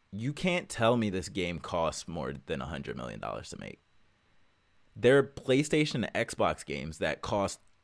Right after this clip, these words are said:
two hundred fifty, three hundred million dollars plus to make. And they, they, they're charging seventy dollars. So, I don't know. To me, it's always gonna feel like something's off here.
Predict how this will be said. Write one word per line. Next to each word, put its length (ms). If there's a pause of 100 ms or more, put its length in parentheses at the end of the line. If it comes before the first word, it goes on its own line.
(300)
two 220
hundred 340
fifty, 300
three 260
hundred 320
million 300
dollars 340
plus 340
to 80
make. 300 (1300)
And 180
they, 220
they, 320
they're 220
charging 380
seventy 340
dollars. 460 (1200)
So, 540 (520)
I 120
don't 140
know. 160
To 140
me, 220
it's 120
always 280
gonna 180
feel 200
like 200
something's 460
off 240
here. 320